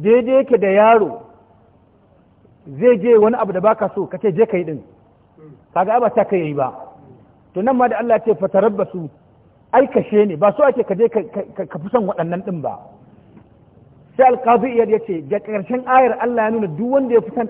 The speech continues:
ɗaya daga cikin waɗannan abubuwan guda takwas, sama da Allah da manzon Allah sallallahu alaihi wasallam da jihadi a hanyar Allah,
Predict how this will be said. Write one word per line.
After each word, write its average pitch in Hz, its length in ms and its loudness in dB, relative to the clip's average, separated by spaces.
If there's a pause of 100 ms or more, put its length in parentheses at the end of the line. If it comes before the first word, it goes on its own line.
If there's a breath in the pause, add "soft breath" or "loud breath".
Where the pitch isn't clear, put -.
ɗaya 240 160 4
daga 202 180 -4
cikin - 220 -12
waɗannan 214 400 -6
abubuwan 190 480 -2
guda 180 220 -4
takwas, 185 320 -6 (420 soft breath)
sama 240 200 -2
da - 120 -10
Allah 214 400 -4
da 190 100 -4
manzon 196 380 -4
Allah 240 240 -4
sallallahu 208 160 -12
alaihi - 0 -
wasallam 202 300 -6
da 190 60 -6
jihadi 220 400 -2
a 196 120 -8
hanyar 240 280 -6
Allah, 240 280 -4